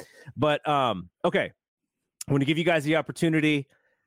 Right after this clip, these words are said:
to shout out the things that you guys want to talk about, your Twitter,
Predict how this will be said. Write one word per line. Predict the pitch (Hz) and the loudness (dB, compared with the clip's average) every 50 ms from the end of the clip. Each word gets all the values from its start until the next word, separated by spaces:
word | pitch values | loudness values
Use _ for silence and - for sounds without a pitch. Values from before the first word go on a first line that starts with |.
| _ - | _ -8
to | - - 156 143 135 131 123 | -4 0 0 2 2 2 0
shout | - - - - 175 156 151 147 | 0 -2 -2 -2 0 0 0 0
out | 151 151 147 - | -2 -2 -4 -6
the | 135 | -6
things | - - 156 151 147 135 127 | -2 0 0 0 0 -2 -4
that | 139 135 127 | -4 -4 -4
you | 135 131 | -4 -2
guys | 135 143 135 135 135 131 120 - 127 | -2 0 0 0 -2 -4 -6 -8 -6
want | 127 131 131 131 131 127 - - | -4 -2 0 0 -2 -4 -6 -10
to | 135 123 | -12 -8
talk | - - 139 131 127 - | -4 -2 -2 -2 -4 -4
about, | - 127 135 131 131 127 113 104 | -4 -2 0 0 0 -2 -2 -4
your | 104 104 98 | -6 -6 -8
Twitter, | - - - - 147 151 143 135 131 127 123 120 120 117 113 | -8 -12 -10 -4 -2 -2 0 0 0 0 0 0 0 0 -2